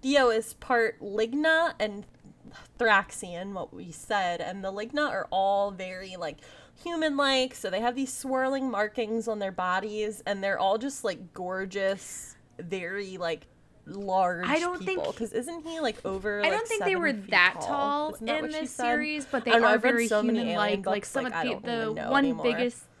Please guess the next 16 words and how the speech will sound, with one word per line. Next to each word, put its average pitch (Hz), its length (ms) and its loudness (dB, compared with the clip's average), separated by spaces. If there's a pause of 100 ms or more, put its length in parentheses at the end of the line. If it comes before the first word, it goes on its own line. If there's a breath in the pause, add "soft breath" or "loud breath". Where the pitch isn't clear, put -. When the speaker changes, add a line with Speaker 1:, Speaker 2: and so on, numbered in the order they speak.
(280 soft breath)
Speaker 2:
difference 247 420 0
is 202 120 -8
the 208 160 -8
ears. 220 480 0
Like, 233 140 0
they're 214 100 -2
pointed 226 460 0
at 214 120 0
the 220 60 -4
top 208 460 0
and 214 100 -2
at 196 140 -2
the 202 80 -8
bottom. 196 760 -4 (440 loud breath)
Um, 208 360 4
but 240 340 4